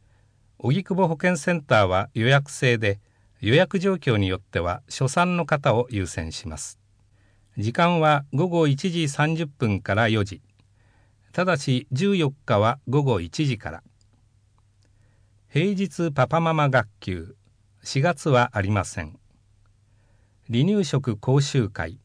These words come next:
二十八日水曜午後一時三十分から三時三十分。四月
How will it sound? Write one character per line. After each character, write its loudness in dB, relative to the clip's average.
二 2
十 0
八 0
日 4
水 0
曜 0
午 0
後 0
一 -2
時 -4
三 0
十 -4
分 -2
か -2
ら 0
三 0
時 -2
三 0
十 -2
分。 -14
四 -4
月 0